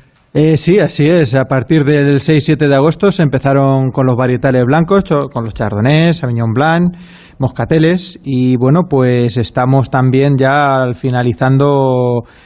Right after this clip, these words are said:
eh, la vendimia. Estamos ya terminando con los Airenes, Petit Verdot, Cabernet Sauvignon, y posiblemente la semana próxima, pues casi daremos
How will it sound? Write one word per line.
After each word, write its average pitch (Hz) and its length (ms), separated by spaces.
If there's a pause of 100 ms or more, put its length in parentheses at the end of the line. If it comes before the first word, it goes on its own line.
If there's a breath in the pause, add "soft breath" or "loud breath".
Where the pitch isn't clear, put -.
(220 loud breath)
eh, 123 180
la 123 100
vendimia. 123 540
Estamos 123 500
ya 123 160
terminando 127 520
con 127 120
los 123 180
Airenes, 147 600
Petit 131 220
Verdot, 139 500
Cabernet 123 440
Sauvignon, 147 500 (420 loud breath)
y 135 100
posiblemente 139 600
la 135 80
semana 131 640
próxima, 139 500
pues 131 180
casi 131 340
daremos 131 680